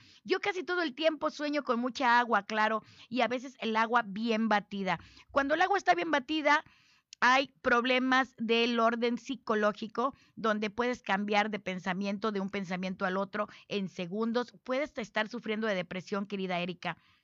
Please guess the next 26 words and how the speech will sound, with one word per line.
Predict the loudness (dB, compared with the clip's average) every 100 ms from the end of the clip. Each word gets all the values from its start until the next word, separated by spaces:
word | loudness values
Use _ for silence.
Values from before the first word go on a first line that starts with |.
| _
Y | -4 0
eso | 0 -2
es | -6
totalmente | -2 0 0 -2 -4 -8 -8 -14 -18
de | -6 -4
la | -2 -2
salud, | -2 -2 -4 -6
del | -6 -4
cuerpo. | -2 -2 -2
Aquí | -4 -4
no | -2
hay | -2
brujería | -4 -6 -4 -2 0
o | -2
aquí | -4 -6
no, | -4 -6 -4
no | -4
hay | -2
energía. | -4 -6 -6 -6 -6 -8 -20 -16
González | -2 -2 2 2 2 0
Yagui | 2 2 2 -2
dice, | -6 -4 -2
"Buenas | 0 -2
noches, | -2 -4 -4 -6
linda, | -4 0 -2
preciosa. | -2 -6 -6 -4